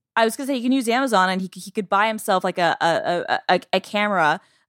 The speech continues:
uh, record, um, himself playing on his phone and then upload it to, to, uh, YouTube.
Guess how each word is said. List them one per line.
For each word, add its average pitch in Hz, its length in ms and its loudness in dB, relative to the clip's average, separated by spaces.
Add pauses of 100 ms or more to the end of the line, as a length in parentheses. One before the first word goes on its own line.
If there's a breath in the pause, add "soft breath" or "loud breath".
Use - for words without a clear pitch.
(100)
uh, 156 460 0
record, 202 720 -4
um, 165 300 0
himself 170 460 -4
playing 170 360 -2
on 160 160 2
his 151 160 -6
phone 160 480 0
and 160 220 -2
then 156 160 -2
upload 165 400 0
it 156 180 -4
to, 160 140 -8
to, 160 180 -4 (180)
uh, 156 200 0
YouTube. 160 560 -4